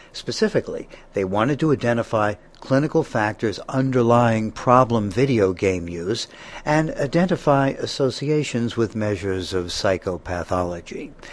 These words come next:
They also wanted to establish the validity of their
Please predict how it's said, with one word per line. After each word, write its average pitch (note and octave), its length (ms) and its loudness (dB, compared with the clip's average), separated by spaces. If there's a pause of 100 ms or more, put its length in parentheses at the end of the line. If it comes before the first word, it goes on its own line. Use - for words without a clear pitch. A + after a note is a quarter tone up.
(340)
They G#2 240 0 (120)
also C#3 640 6
wanted F2+ 460 -2
to G2 180 -8
establish A2 680 0
the A#2+ 100 -2
validity A#2 680 0
of B2 320 -2
their A2 300 2